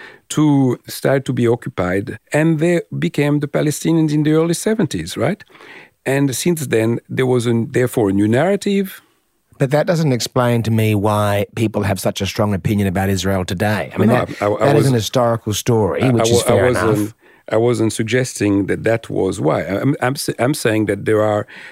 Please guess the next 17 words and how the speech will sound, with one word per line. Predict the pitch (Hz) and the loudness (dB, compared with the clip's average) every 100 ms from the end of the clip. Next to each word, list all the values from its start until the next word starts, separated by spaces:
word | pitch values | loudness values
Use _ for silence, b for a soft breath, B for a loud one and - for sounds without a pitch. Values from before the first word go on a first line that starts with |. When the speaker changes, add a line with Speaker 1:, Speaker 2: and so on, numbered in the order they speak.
| B | B
Speaker 1:
uh, | 98 | -6
competing | - 120 110 113 127 117 | -2 -2 -2 -4 0 0
narratives, | 110 104 104 170 214 - - | 2 0 0 -2 -4 -6 -8
and, | 117 120 120 117 | -2 0 2 2
uh, | 110 110 B B B | 2 0 B B B
unfortunately, | 120 110 - 117 - 113 113 165 | -8 -6 -4 -4 -2 -2 0 -2
the, | 151 113 123 135 139 135 - - - | -4 -2 0 2 0 -2 -6 -12 -8
uh, | 117 | -6
Israeli | 117 110 113 120 | -6 -2 0 0
narrative | 110 104 107 120 | 0 -2 -4 -4
isn't | 151 160 | -4 -2
winning. | 185 208 147 - _ _ _ 110 | -2 -2 -4 -10 _ _ _ -6
That's | 101 110 - - | -2 -2 -6 -8
as | 101 - | -8 -6
simple | 117 113 | -6 -2
as | 131 | -2
that. | 185 - | -2 -4